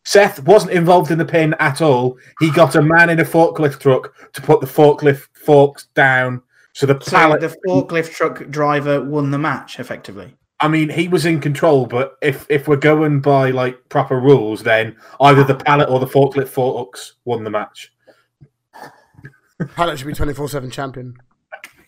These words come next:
Speaker 2: Yeah. Um, I didn't enjoy it. It was a, I, I kind of agree with Bleacher Report. It was like hardly anything was dangerous. It was a bit trash.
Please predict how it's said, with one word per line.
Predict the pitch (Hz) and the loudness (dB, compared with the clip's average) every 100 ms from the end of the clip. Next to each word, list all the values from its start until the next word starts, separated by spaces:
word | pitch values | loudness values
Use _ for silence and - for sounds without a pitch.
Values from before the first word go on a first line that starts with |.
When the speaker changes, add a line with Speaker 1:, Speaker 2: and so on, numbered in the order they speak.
| - | -4
Speaker 2:
Yeah. | 151 127 - - - - - | -2 -4 -10 -20 -20 -20 -12
Um, | - 139 135 131 127 127 - | -6 -4 -2 -4 -6 -6 -4
I | 160 | -2
didn't | 151 123 | -2 -4
enjoy | 135 131 139 139 | -6 -4 -2 -2
it. | 127 | -4
It | |
was | 135 139 | -6 -6
a, | 147 | -6
I, | 156 170 - - - _ - - - - | -6 -10 -12 -18 -20 _ -20 -20 -14 -6
I | |
kind | - 240 | 2 2
of | 202 | 2
agree | 156 156 147 156 156 | 0 0 0 2 2
with | 156 147 | -2 -2
Bleacher | 165 175 - 190 | -4 -4 -4 -4
Report. | 185 214 214 - | 0 0 0 -2
It | 156 | -4
was | 156 160 | -4 -2
like | 160 151 143 - 120 | 0 0 -4 -12 -14
hardly | - 160 151 151 151 | -4 0 0 0 0
anything | 151 143 147 147 | -2 -4 -4 -4
was | 139 | -4
dangerous. | 143 143 135 135 135 131 - - | -2 -2 -2 -2 -4 -4 -10 -14
It | 117 131 | -10 -6
was | 127 127 | -6 -6
a | |
bit | 139 123 - | -6 -8 -12
trash. | - 127 127 127 - - | -8 -4 -2 -4 -8 -18